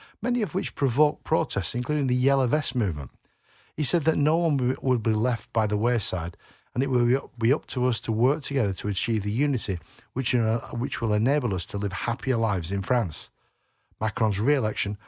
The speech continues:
prompted violent protests by leftist activists in various cities around France. Demonstrations in central Paris threw bottles and stones at police who responded by charging at them. I suppose the big, uh, financial news story of the week was Twitter agreeing to a forty-four billion dollar takeover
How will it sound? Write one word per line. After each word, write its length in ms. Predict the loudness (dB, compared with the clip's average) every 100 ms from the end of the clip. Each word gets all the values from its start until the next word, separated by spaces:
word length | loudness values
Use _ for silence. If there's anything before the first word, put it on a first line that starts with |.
| -20 -4
prompted 380 | -4 -2 -2
violent 460 | -2 -2 0 0 0
protests 440 | 0 0 0 -4
by 140 | -2 0
leftist 520 | 0 0 -2 -4 -4
activists 440 | -4 -8 -10 -10 -14 -20 -4
in 120 | -2
various 400 | 2 2 2 0
cities 300 | -2 -4 -4
around 260 | -2 -2 -4
France. 440 | -4 -6 -8 -14 _ _ _ _ 0
Demonstrations 680 | 0 0 2 2 2 -2
in 120 | 0 0
central 360 | 0 0 -2
Paris 480 | 0 2 2 -2 -8 -12 -20 _ _ _
threw 180 | 0 2
bottles 500 | 2 0 -2 -2 -2
and 100 | -2
stones 440 | 0 0 2 0
at 120 | -2
police 340 | 0 0 0 -2
who 80 |
responded 680 | -2 -2 2 2 2 0 -2
by 160 | -4 -2
charging 560 | 0 0 0 0 0
at 160 | 0 -2
them. 180 | -8 -10 _ _ _ _ _ _ _ _ _ _ -6
I 60 |
suppose 340 | -4 -2 -2 0
the 80 | 0
big, 240 | -2 -4 _ 0
uh, 280 | 2 2 0
financial 520 | 0 0 0 -2 0
news 240 | 2 2
story 260 | 0 0 2
of 60 |
the 60 | 2
week 180 | 0 -2
was 140 | -4
Twitter 380 | -2 -4 0 0
agreeing 340 | 2 2 0 -2
to 140 | -2
a 20 |
forty-four 680 | -2 0 0 -2 -4 0 0
billion 580 | -2 0 0 0 -2 0
dollar 240 | 0 0
takeover 640 | 0 0 0 -2 -2 -2